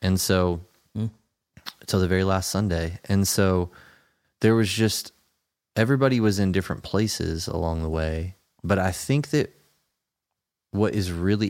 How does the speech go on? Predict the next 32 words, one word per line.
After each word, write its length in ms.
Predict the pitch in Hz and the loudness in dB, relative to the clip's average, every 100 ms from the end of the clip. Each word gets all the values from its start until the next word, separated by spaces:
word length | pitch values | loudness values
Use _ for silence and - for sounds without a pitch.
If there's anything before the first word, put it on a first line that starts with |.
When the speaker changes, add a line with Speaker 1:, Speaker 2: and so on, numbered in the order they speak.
| - | -2
Speaker 1:
interesting, 840 | 95 - 87 - 80 78 80 87 _ _ _ _ _ _ _ _ _ _ _ _ _ _ _ _ _ _ _ _ - | -4 -4 -4 -4 -4 -4 -6 -10 _ _ _ _ _ _ _ _ _ _ _ _ _ _ _ _ _ _ _ _ -4
um, 220 | 92 82 | -2 0
outside 360 | 95 143 - 139 | 0 0 2 2
of 40 | 107 | 2
a 60 | |
few 300 | 92 - 110 | -2 0 2
that 140 | 98 82 | 2 2
I've 140 | 90 | 0
just 220 | 85 - | -2 -4
fallen 280 | - 90 87 | 0 0 2
out 100 | 82 | -2
of 80 | - | -4
touch 320 | - 80 - | -6 -6 -6
with, 340 | 82 - - _ | -8 -8 -12 _
not, 320 | - 87 - | -6 -4 -4
not 160 | - 90 | -8 -8
for 100 | - | -6
anything 460 | 85 76 82 82 - _ _ - - | -8 -8 -8 -8 -12 _ _ -14 -4
bad, 380 | 90 92 80 | -2 -2 -4
but, 120 | 82 - | -6 -8
I 40 | |
mean, 300 | 101 101 90 85 | -4 -2 -4 -6
the 100 | 92 | -6
community 440 | - 104 139 135 | -2 0 2 2
that 140 | 101 | 0
we 100 | 82 | -2
had 440 | 82 85 80 80 90 | -4 -2 -2 -4 -6
with 200 | 82 - - - | -10 -10 -14 -4
Mars 240 | 87 85 | -4 -2
Hill 100 | 87 | -4
Music 440 | 82 80 92 90 | -4 -4 -4 -4
was 560 | 87 82 80 78 - - | -4 -4 -4 -6 -8 -12